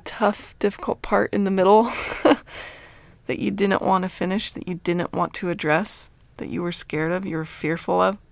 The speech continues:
So you don't even have the full piece 'cause you just weren't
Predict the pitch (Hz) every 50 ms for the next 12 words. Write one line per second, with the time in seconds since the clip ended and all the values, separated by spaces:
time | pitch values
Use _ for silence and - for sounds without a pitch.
0 | - _ - _ - - - - 196 185 185 185 185 180 185 180 180 180 180 185
1 | 185 170 196 - 214 247 233 196 202 160 160 - - 175 175 175 - - - 269
2 | 330 359 302 - - - - - _ _ - - _ _ - - - - 196 180
3 | 180 - 185 175 - 175 - - - 170 175 170 -